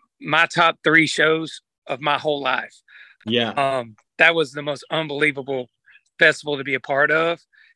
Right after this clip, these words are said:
Speaker 1: And to get to come back to Canada, to know that I got that kind of love in Canada, just as gas in my tank, y'all. I can't even tell you. It's a, it's such a beautiful feeling, you know? I mean, be, you know, I'm,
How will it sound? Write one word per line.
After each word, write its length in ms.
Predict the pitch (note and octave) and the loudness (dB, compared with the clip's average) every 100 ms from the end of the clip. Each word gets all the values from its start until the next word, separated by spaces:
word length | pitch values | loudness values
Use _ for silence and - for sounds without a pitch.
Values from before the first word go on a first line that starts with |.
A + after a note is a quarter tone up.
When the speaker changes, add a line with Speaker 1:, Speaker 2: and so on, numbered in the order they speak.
| _ | _
Speaker 1:
And 640 | D3+ D3 C#3+ C3+ B2+ A#2 _ _ _ _ _ | -4 -2 0 -2 -4 -12 _ _ _ _ _
to 120 | - | -8
get 180 | C#3 E3 | -2 -2
to 100 | - | -2
come 200 | - D3 | -4 0
back 160 | D3 C#3 | 0 0
to 120 | F#3 | -4
Canada, 460 | - C#3 D3 D3+ D#3 | -4 -4 -2 0 -2
to 120 | - | -2
know 240 | C#3+ D3+ D#3 | 0 0 0
that 160 | C#3 | 0
I 100 | D3+ | 0
got 200 | D3+ C#3 | 0 -2
that 180 | C#3 C#3+ | -4 -4
kind 180 | D3 C#3+ | -6 -10
of 60 | |
love 260 | C3+ C#3 C#3+ | -6 -6 -4
in 120 | C3 | -6
Canada, 600 | - C3 D3 D3 D#3 D#3 C3 | -4 -4 -2 0 -2 -2 -4
just 320 | D#3 C3+ - | -4 -4 0
as 180 | D#3 C3+ | 0 0
gas 380 | C#3 C#3+ C#3 | 0 0 -2
in 80 | C#3+ | -10
my 160 | C3 C3+ | -8 -6
tank, 320 | D#3 C#3 B2+ | -4 -4 -6
y'all. 240 | C3+ B2 B2+ | -14 -12 -6
I 80 | C#3 | -6
can't 220 | D3+ C#3 | -6 -10
even 220 | C3+ B2+ | -16 -14
tell 200 | D3+ C#3 | -10 -10
you. 200 | C3+ C3+ | -8 -10
It's 120 | C3+ | -8
a, 200 | C3+ C3 - - _ _ | -8 -8 -10 -20 _ _
it's 160 | - C#3+ | -8 0
such 220 | F3 - | 0 0
a 40 | C#3+ | -6
beautiful 440 | E3 D#3+ - C#3 | -2 -4 -4 -6
feeling, 420 | - F3 D3+ C3 | 0 2 2 -2
you 80 | B2+ | -2
know? 140 | C3 | 0
I 100 | C#3+ | 0
mean, 180 | C#3+ C#3 | -2 -4
be, 240 | D3 D3+ - _ _ _ _ _ | -2 -4 -6 _ _ _ _ _
you 120 | D3 | -2
know, 160 | D3 D3 | 2 4
I'm, 180 | D3+ | 2